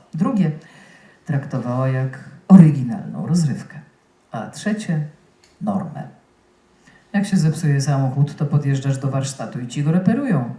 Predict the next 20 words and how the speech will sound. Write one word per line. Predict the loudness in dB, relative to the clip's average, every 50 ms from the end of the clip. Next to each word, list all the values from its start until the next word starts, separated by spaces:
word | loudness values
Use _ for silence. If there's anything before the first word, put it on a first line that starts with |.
| -16 -14
Samolotu | -8 0 4 4 4 4 4 0 -4 -4 -2
nie | 0 2 2
naprawią | 2 2 2 2 4 4 4
w | 4
powietrzu, | 4 2 2 2 0 -2 -4 -4 -4 -2
więc | -2 0 0 0 -2 -4 -6 -12 -10 -2
musi | 0 0 0 0 -2 -8 -10 -10
wylądować. | -4 -2 0 2 2 2 2 2 0 -2 -2 -6 -2
Proste. | 0 2 2 2 2 -2 -4 -8 -12 -16 -16 -20 -20 _ _ _ _ _ _ _ -2
Tłumaczyła | 2 2 4 2 2 -2 -6 -6 -4 -2 0 0 -2 -2 -6 -10 -20 -20 -18
swojej | -18 -14 -10 -10 -8 -8 -6
menadżerce | -6 -6 -6 -6 -8 -8 -8 -8 -8 -10 -12 -12 -14
Betty, | -14 -10 -6 -4 -4 -4 -2 -4 -4 -4 -6 -10 -20 -20 -20 -20 -20 -20 -20 -20 -20 -20 -20 _ _ _ _
która | -6 -4 -2 0 2
miała | 2 2 2 0 -2 -4
akurat | -6 -6 -4 -6 -6 -6 -8 -10 -8
odwrotne | -2 2 4 6 6 6 6 4 2 -4 -8 -10
podejście | -10 -10 -10 -10 -10 -10 -10 -12 -12 -14 -14
do | -10 -8 -6
latania. | -6 -6 -8 -8 -10 -10 -10 -10 -10 -12